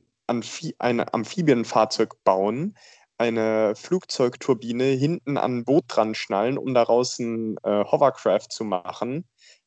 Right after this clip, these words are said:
ähm, die selber Wohnwagen bauen auf ihre Autos, deswegen was fast vom Wind umgeblasen werden,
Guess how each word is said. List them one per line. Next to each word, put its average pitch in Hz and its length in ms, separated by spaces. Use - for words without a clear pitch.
ähm, 110 720
die 113 520
selber 147 720
Wohnwagen 117 920
bauen 110 400
auf - 240
ihre - 260
Autos, 165 500
deswegen 139 460
was - 320
fast - 320
vom 120 240
Wind 180 260
umgeblasen 110 680
werden, 98 420